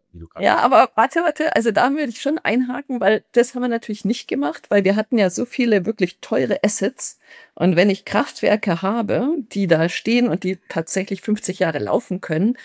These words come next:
Speaker 2: und ich würde da einen kompletten Greenfield Approach machen, dann wäre der schon sehr unrealistisch, weil ich kann nicht so viel Stranded Assets mir,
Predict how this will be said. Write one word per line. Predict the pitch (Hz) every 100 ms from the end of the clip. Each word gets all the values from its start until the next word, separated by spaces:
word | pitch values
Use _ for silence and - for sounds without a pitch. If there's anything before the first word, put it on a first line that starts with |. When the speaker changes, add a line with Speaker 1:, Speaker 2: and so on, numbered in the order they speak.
| - -
Speaker 2:
und | - 196
ich | 202
würde | 190 196 196
da | 180
einen | 180
kompletten | 190 175 208 247 233
Greenfield | 202 151 196 - 180 -
Approach | - - 135 -
machen, | 208 208 175
dann | 151
wäre | 110 175
der | 196 -
schon | - - 196 202
sehr | 156 160
unrealistisch, | 165 180 131 - 170 - 190 -
weil | 147
ich | -
kann | - 165 185
nicht | 170 -
so | 170
viel | 170 151
Stranded | - - 151 160 -
Assets | 170 165 -
mir, | 165 143